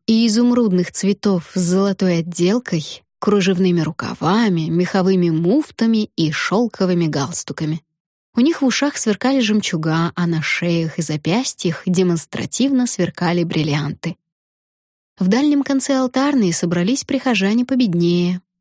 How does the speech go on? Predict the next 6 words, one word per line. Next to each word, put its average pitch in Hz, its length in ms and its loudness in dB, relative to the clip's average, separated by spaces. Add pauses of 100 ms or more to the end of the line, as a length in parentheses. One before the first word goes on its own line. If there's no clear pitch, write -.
(140)
Лица 254 340 0
их 185 140 2
были 165 180 0
печальны 285 920 -2
и 285 120 2
грязны, 165 720 0